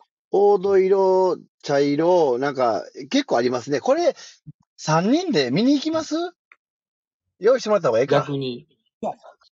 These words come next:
Speaker 2: そのロケ、
Speaker 3: 火がないよ。
Speaker 2: 一発目そのユニフォーム買うみたいなところから始められへんんですか？
Speaker 1: 火がない。ひ-、あ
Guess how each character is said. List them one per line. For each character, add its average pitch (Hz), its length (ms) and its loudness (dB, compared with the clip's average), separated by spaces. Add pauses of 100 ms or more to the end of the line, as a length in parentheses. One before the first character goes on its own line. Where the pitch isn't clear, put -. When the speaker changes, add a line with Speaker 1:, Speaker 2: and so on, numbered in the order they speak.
(160)
Speaker 2:
そ 240 100 -2
の 285 80 2
ロ 285 100 2
ケ、 - 0 -
Speaker 3:
火 - 60 2
が 247 100 4
な 151 120 0
い 147 40 -6
よ。 143 60 -10
Speaker 2:
一 - 40 -6
発 262 180 -4
目 254 120 2
そ 254 160 2
の 254 100 0
ユ 277 120 -6
ニ 285 100 -2
フ 226 60 0
ォ - 20 2
ー 190 40 0
ム 151 100 -4
買 180 180 0
う 180 60 -4
み 175 60 -10
た 143 80 -4
い - 20 -4
な 123 40 -16
と 123 60 -14
こ 131 80 -8
ろ 123 60 -6
か 139 60 -12
ら 165 40 -6
始 185 80 -8
め 170 80 -6
ら 160 80 -6
れ 127 120 -8
へ 104 40 -16
ん 98 40 -20
ん 87 40 -20
で 85 60 -20
す - 80 -20
か？ - 80 -20 (280)
Speaker 1:
火 - 160 -8
が 175 60 -8
な - 0 -
い。 - 20 -20
ひ-、 - 40 -20 (300)
あ 95 840 -4